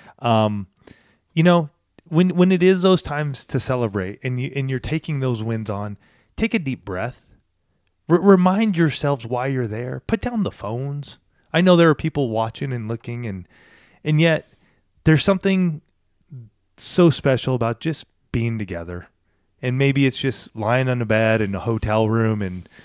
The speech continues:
you know, just overlooking and looking at one another. Do, do understand that wins come in many different ways and forms and shapes and sizes.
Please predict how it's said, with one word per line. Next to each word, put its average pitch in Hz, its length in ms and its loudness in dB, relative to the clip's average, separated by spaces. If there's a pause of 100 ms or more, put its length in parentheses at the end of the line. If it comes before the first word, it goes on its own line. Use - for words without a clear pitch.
(360)
you 131 120 0
know, 113 300 4 (340)
just - 280 2 (480)
overlooking 139 640 8
and 110 200 -2
looking 131 240 0
at 123 220 2
one 120 160 2
another. 110 640 0 (1000)
Do, 196 520 6 (880)
do 202 220 4
understand 135 760 2
that 110 380 -4 (260)
wins 185 420 2
come 165 200 -2
in 131 180 -2
many 131 180 0
different 127 320 -4
ways 120 360 -2
and 104 120 -6
forms 113 420 -4
and 95 140 -10
shapes 117 300 -8
and 104 140 -10
sizes. 95 600 -14